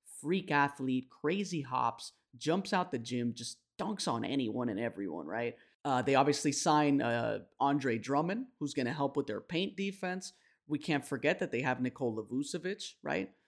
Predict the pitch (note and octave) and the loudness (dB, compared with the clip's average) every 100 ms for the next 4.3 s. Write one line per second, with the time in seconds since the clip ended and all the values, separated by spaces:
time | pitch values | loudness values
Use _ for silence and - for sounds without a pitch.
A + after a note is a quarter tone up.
0 | - F4 A#3+ F#3 D#3 D3+ A#2 - D#3 D3+ | -12 -2 2 4 4 2 -2 2 2 2
1 | - C#3 C#3 - C#3+ C#3 A#2 A2+ G#2 - | 2 2 2 0 0 2 0 -4 -8 -4
2 | B2 A#2 - - - G3 F#3 E3+ E3 - | -2 -2 -4 -10 -2 0 2 0 -2 -8
3 | _ - A#2+ A2 G#2+ D#3 C3+ C3 B2+ C3 | _ -8 -4 -2 -2 0 0 2 2 2
4 | B2+ A#2 A2+ | 2 0 -2